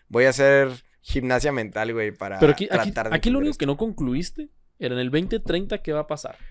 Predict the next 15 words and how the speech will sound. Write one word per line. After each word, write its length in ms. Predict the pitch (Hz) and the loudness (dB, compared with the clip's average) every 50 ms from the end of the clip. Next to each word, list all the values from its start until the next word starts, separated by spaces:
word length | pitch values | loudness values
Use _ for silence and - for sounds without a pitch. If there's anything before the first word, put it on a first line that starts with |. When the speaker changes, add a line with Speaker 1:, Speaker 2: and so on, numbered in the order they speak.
| - - | -12 -10
Speaker 1:
Es 140 | - - | -10 -6
que 420 | - 151 147 147 147 143 - - _ - | 0 2 2 4 4 2 0 -2 _ -10
es 140 | 127 123 | -8 -8
eso, 220 | 143 135 127 131 113 | -8 -8 -8 -8 -6
güey. 160 | 110 104 92 | -6 -8 -8
Como 220 | - 107 110 110 | -8 -10 -10 -10
son 140 | 101 117 123 139 | -8 -8 -6 -8
diferentes 800 | 156 143 139 117 110 113 110 - 139 135 131 120 - - - _ _ _ _ _ _ _ _ _ _ _ _ _ _ _ _ _ _ _ _ _ _ _ | -8 -4 -4 -6 -6 -6 -6 -6 -4 -4 -4 -6 -10 -14 -16 _ _ _ _ _ _ _ _ _ _ _ _ _ _ _ _ _ _ _ _ _ _ _
puntos 360 | - 127 123 120 - 143 127 | -12 -12 -10 -8 -8 -6 -6
de 80 | 120 | -6
vista 560 | 104 104 110 110 - - 135 135 127 98 - _ _ _ _ _ _ _ _ _ _ _ _ _ _ _ _ _ - | -6 -6 -8 -8 -4 -2 -2 -2 -2 -4 -8 _ _ _ _ _ _ _ _ _ _ _ _ _ _ _ _ _ -12
de 180 | 135 120 117 | -6 -4 -2
diferentes 440 | 113 107 104 - 110 107 107 - 135 | -2 -2 -4 -6 -6 -6 -6 -6 -6
religiones, 600 | 127 120 113 107 - 117 117 131 - - - _ - | -6 -6 -6 -6 -8 -8 -8 -8 -10 -12 -16 _ -6
es 300 | 107 101 98 - _ | -6 -6 -6 -8 _